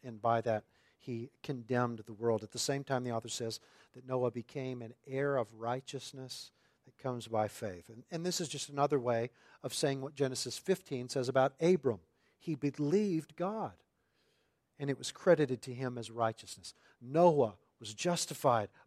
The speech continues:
by faith. A faith that did what? A faith that obeyed. And here's another instance where we should note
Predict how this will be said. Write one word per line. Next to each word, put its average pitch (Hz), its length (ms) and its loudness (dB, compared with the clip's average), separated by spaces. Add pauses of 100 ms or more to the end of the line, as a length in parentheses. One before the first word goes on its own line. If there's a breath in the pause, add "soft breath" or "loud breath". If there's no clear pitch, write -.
by 123 160 2
faith. 135 540 0 (300)
A 151 120 4
faith 208 440 6
that 180 180 0
did 139 200 -8
what? 131 240 4 (840)
A 139 120 -4
faith 180 440 2
that 147 160 6
obeyed. 135 640 2 (1700)
And 117 120 -20
here's 131 240 2
another 131 360 6
instance - 460 -2
where 113 120 -4
we 117 120 -4
should 113 280 -6
note 123 280 0